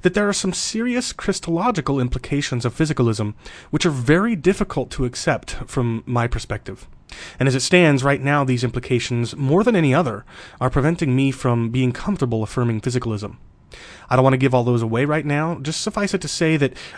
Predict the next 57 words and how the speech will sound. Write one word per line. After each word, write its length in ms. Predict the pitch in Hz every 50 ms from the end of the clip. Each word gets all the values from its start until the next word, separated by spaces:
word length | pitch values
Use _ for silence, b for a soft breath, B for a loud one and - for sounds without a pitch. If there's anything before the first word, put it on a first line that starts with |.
| B B
I 100 | - 131
reached 300 | 160 180 220 208 - -
out 160 | 160 156 151
to 60 | -
Doctor 240 | 135 147 139 - 139
Peoples 400 | 123 - 131 131 127 139 139 123
as 120 | 127 113 120
well 140 | 131 135
as 100 | 139 127
to 100 | - -
Nancy 300 | 135 131 123 117 - -
Murphy, 400 | 117 113 143 196 - - 120 110
a, 140 | 113 110 107
a 260 | - 117 110 110 107 110
well-known 400 | 123 120 117 117 110 110 107 107
physicalist, 520 | - - 110 107 - 110 107 135 - - - B B B B B B
and 140 | B 143 131
both 220 | 143 196 247 240 196
of 80 | 151
them 160 | 135 123 123
recommended 400 | 123 120 - 127 117 113 113 123 123
that 80 | 123
I 80 | 117 117
talk 260 | - - 131 120 117 -
to 100 | 135 117
Doctor 300 | 113 113 113 - - 117
Joel 340 | 107 123 123 135 147 156
B. 260 | 139 123 139 139 135 127
Green 480 | 120 127 139 180 208 180 127 113 107
for 120 | - - 110
his 160 | 123 113 123
answers 340 | 117 113 113 - - 113 -
to 80 | 127
these 160 | 113 113 107
challenges. 580 | - - 117 110 107 107 104 107 - - - - - - _ _ _ _ _ _ _ - B B B B B B B B
Well, 120 | B 123
they 80 | 120 123
did 180 | 127 139 135 120
just 240 | 131 143 160 -
that, 340 | 208 202 196 190 139 143 - - B B B B B
and 100 | B 127
I'm 60 | 131
excited 380 | 135 127 - - 190 226 226 175
to 80 | 151 131
announce 340 | 120 117 110 107 120 - -
that 140 | - 127 -
he 140 | 151 143
has 100 | 156 147
agreed 340 | 160 147 123 131 135 139 135
to 60 | 135
come 180 | - - 127 120
on 80 | 123 135
the 80 | 147
show 300 | - - 190 208 - -
to 140 | - - 139
discuss 380 | 131 139 - - 226 208 - -
them. 220 | - 104 101 95